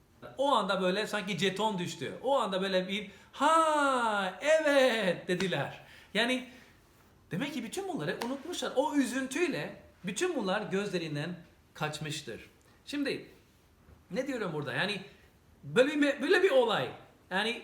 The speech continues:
mezara geldiler, açık buldular, şaşırdılar. İki melek de gördüler, şaştılar. Ama melekler de şaşkın. Siz niye şaşırıyorsunuz? Bunlara şaşırmamalısınız. Bunları bekliyor olmanız gerekiyor. Bugün seviniyor olmanız gerekiyor.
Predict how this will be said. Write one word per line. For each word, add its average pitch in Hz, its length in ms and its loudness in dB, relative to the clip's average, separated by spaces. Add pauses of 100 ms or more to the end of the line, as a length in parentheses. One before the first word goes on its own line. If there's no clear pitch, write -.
mezara 285 360 2
geldiler, 254 600 0
açık 294 380 -4
buldular, 254 520 0 (340)
şaşırdılar. 269 760 -2
İki 320 200 0
melek 320 340 0
de 294 60 2
gördüler, 240 440 6
şaştılar. 254 720 -2 (560)
Ama 180 120 -2
melekler 220 480 -4
de 277 80 -6
şaşkın. 131 420 -6 (640)
Siz 262 260 -4
niye 294 180 0
şaşırıyorsunuz? 160 760 -6
Bunlara 254 400 -4
şaşırmamalısınız. 214 1120 -8 (380)
Bunları 214 380 -2
bekliyor 208 440 -2
olmanız 208 480 -6
gerekiyor. 160 500 -4 (240)
Bugün 247 220 0
seviniyor 247 540 -4
olmanız 262 420 0
gerekiyor. 220 640 -2